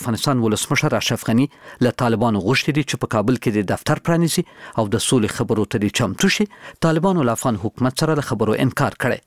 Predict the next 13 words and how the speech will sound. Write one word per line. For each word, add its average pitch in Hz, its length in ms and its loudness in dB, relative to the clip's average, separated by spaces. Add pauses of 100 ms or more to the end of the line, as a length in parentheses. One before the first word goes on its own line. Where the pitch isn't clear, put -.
(540)
بل 180 300 4
لور 208 160 4
ته 190 120 0
د 151 120 2
ناټو 143 300 0
عمومي 151 260 2
منشي 107 360 0 (480)
ین 160 220 4
سټولتنبرګ 101 800 -2
د 120 120 0
پنجشنبې 170 460 2
په 165 80 0
ورځ 165 120 2